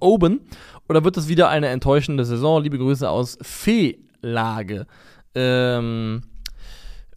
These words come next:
wollte jetzt irgendeinen blöden Wortwitz mit Ar-, Wortwitz mit Armin Fee machen, aber mir fällt keiner ein. Oder ich kenne einen Wortwitz mit Armin Fee, aber der ist nicht, äh, jugendfrei.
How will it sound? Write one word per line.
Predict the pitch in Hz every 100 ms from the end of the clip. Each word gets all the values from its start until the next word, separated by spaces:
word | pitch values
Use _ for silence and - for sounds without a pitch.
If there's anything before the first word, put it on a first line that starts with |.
| -
wollte | 131 127
jetzt |
irgendeinen | 123 127 127
blöden | 120 123 120
Wortwitz | 123 123 113
mit | 120
Ar-, | - 107
Wortwitz | 123 117 127 147 120 131 -
mit | 131
Armin | - 127 123
Fee | - 139
machen, | 127 107 120
aber | 110
mir | 107 107
fällt | 127 117
keiner | 123 120 110
ein. | 127
Oder | 117
ich | 113
kenne | - 170
einen | 139 101
Wortwitz | 120 113 120 113
mit | 123
Armin | - 107 120
Fee, | 113 - 127
aber | 110 104 107
der | 110 101
ist | 104 110
nicht, | 110 107
äh, | 90 104
jugendfrei. | 107 123 117 - 113